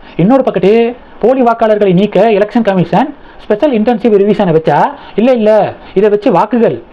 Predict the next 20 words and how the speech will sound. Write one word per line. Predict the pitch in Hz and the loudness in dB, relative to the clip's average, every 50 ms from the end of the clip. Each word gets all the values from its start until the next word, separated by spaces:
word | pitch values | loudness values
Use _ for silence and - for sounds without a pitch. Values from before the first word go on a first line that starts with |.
| - - - | -12 -6 -6
வாக்குரிமையை | 190 214 - 247 233 214 214 190 165 | -6 -2 -2 -2 -2 0 0 0 0
பறிக்க | 185 226 233 240 | -2 -2 -2 -2
பாக்குறீங்க | - 196 185 180 175 185 196 180 | -2 -2 -2 0 0 2 2 0
அப்படின்னு | 170 - 160 139 127 127 156 233 - 277 - - - - - 226 | 0 -2 -4 -4 -2 -2 -2 -2 -2 -6 -10 -18 -20 -10 -8 -6
இப்படி | - - - 262 220 | -2 0 0 0 2
ஒரு | 190 170 180 | 2 2 2
உருட்டு. | 196 185 - 131 101 - - - - - - - - - - - - - - - - - - - - - - - - - - | 0 0 -2 -4 -4 -6 -12 -20 -20 -20 -20 -20 -20 -20 -20 -20 -20 -20 -20 -20 -20 -20 -20 -20 -20 -20 -20 -20 -10 -10 -6
இப்படி | - - 294 226 185 | -4 -2 -2 0 0
முரண்பாடுடைய | 202 240 269 302 294 277 269 262 254 240 240 233 185 | 0 0 0 0 0 0 0 0 0 2 2 2 0
மொத்த | 190 190 - 285 262 220 | -2 -2 0 -2 0 0
உருவமாக | 220 240 240 214 226 233 233 226 | 2 0 2 2 0 0 2 2
இருந்தா | 208 196 180 214 247 220 | 2 2 2 0 0 0
மக்கள் | 208 202 - 254 214 | -2 -2 -2 -2 -2
எப்படி | 208 - 220 185 | 0 0 0 0
நம்புவாங்க | 175 196 208 214 202 190 175 160 | 0 2 2 2 2 2 0 -2
உங்களை | 156 151 156 156 160 147 | 0 0 0 0 0 0
அப்படின்னு | - - 180 202 190 | 0 -2 -4 -2 -2
சொல்லிட்டு | - 139 120 113 135 156 233 285 277 - - - - 151 | -4 -4 -2 -2 -2 -2 -2 -2 -6 -12 -16 -10 -6 -4
இப்ப | 156 151 135 | -4 -2 -2
பாஜக | 147 175 180 - 143 - 160 | -2 -2 0 -2 -2 0 -2